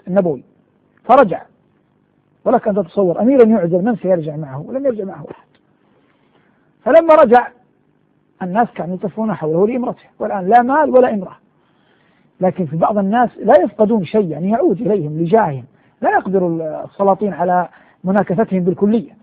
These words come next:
فهو راجع سار معه شاب، وأظنه شاب فطن، حتى وصل معه إلى باب القصر. فلما وصل معه إلى باب القصر قال: "يا ابن أخي سلني حاجتك،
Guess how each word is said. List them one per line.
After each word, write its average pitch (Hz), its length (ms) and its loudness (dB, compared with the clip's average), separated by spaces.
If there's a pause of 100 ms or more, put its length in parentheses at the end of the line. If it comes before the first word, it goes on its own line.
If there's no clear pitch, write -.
(1200)
فهو 247 360 8
راجع 262 240 6 (600)
سار 262 280 6
معه 226 380 2
شاب، 180 260 -6 (960)
وأظنه 175 460 -2
شاب 175 260 -4
فطن، 170 260 -8 (220)
حتى - 460 -6
وصل 185 460 0
معه 208 380 0
إلى 185 200 0
باب 202 200 2
القصر. - 380 -10 (1080)
فلما 220 340 2
وصل 190 300 0
معه 190 240 -2
إلى 180 120 -2
باب 180 180 0
القصر 214 320 -2
قال: 208 240 2
"يا 226 60 6
ابن 202 160 -2
أخي 208 340 -4
سلني 233 320 2
حاجتك، 175 600 -2